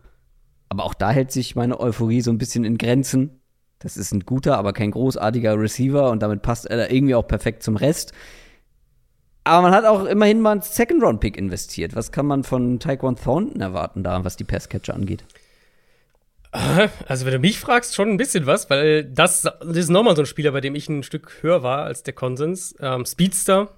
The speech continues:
Speaker 2: ganz klar. Sie haben, ähm, sie hatten, also, dieses ist ja die Rolle, die sie für Nelson Agholor eigentlich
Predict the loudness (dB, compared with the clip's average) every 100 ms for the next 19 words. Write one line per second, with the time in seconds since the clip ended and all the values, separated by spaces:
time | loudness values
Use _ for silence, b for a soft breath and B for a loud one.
0 | _ _ -8 -6 -6 -2 0 0 -2 -4
1 | -2 -6 -6 -6 -4 -4 -6 -10 -16 _
2 | _ _ _ _ -20 -20 -10 -2 0 0
3 | -2 -2 -4 -2 -2 0 0 2 4 4
4 | 4 -4 -4 -2 -2 -2 -2 0 0 0
5 | 0 -2 -6 -14